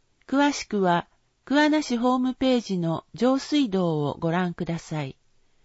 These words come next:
問い合わせ先、水道課、電話四九の二零二三、ファックス四八の三四二零。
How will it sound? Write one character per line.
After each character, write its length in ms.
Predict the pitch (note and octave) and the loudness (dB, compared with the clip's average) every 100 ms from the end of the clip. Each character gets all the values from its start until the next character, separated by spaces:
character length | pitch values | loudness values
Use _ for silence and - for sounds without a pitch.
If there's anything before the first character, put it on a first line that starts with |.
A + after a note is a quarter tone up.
| - _ _ _ - | -20 _ _ _ 0
問 220 | D4 C#4+ | 2 4
い 60 | |
合 100 | C#4+ | 4
わ 140 | C#4 C#4 | 4 0
せ 140 | C4 | -4
先、 560 | B3+ B3 - A3 G3+ - | -4 -4 -4 -4 -4 -8
水 340 | - - C4 B3 | -14 0 0 2
道 260 | A#3 A#3 | 2 0
課、 320 | A3 G3+ G3+ - _ _ _ _ | 0 0 0 -2 _ _ _ _
電 320 | G3+ C#4+ C#4 | 2 2 4
話 180 | C4+ C4 | 4 2
四 260 | A#3 C4+ C#4+ | 2 0 0
九 260 | - D4+ | 2 2
の 180 | G3+ F3+ | 2 0
二 240 | F3+ A3+ A3 | 0 0 2
零 240 | A3 G3 | 2 2
二 240 | F3 F#3 | 0 -2
三、 380 | F3 - E3 C3 - _ _ _ | -2 -4 -4 -4 -12 _ _ _
フ 80 | - | -2
ァ 20 | D4+ | -2
ッ 20 | |
ク 120 | - | -2
ス 160 | - G3+ | -4 -2
四 240 | A#3 B3 | 0 0
八 320 | A#3+ A#3 G3+ | -4 -6 -4
の 160 | E3+ E3 | -4 -2
三 320 | - A3+ A#3 | -2 -2 -2
四 180 | A#3 A3 | -2 -2
二 380 | D#3+ D3+ D#3+ D#3 | -4 -4 -4 -4
零。 300 | C#3+ B2 | -4 -6